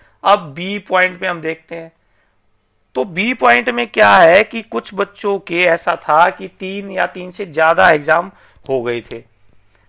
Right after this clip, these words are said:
तो तीन से या तीन से ज्यादा एग्जाम होने के पे उनके जो best of three के एग्जाम्स हैं, उसके आधार पर उनका रिजल्ट बनाया जाएगा। मान लीजिए तीन एग्जाम्स उनके जो ऊपर के हैं, इस पे भी मैं कई क्वेश्चंस बनाऊंगा, अभी भी इस पे क्वेश्चंस हैं, अभी भी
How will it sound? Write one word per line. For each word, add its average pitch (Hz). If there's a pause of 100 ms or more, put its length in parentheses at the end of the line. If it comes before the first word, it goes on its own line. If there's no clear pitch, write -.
(180)
तो 220
तीन 214
से 220
या 220
तीन 208
से 208
ज्यादा 180
एग्जाम 185
होने 160
के 170
पे 170
उनके 170
जो 165
best 156
of 185
three 175
के 185
एग्जाम्स 147
हैं, 175 (260)
उसके 190
आधार 160
पर 185
उनका 156
रिजल्ट 147
बनाया 131
जाएगा। 113 (440)
मान 170
लीजिए 190
तीन 190
एग्जाम्स 180
उनके 170 (560)
जो 170
ऊपर 180
के 185
हैं, 170
इस 180
पे 208
भी 208
मैं 202
कई 190
क्वेश्चंस 180
बनाऊंगा, 156
अभी 139
भी 185
इस 170
पे 180
क्वेश्चंस 180
हैं, 185
अभी 156
भी 131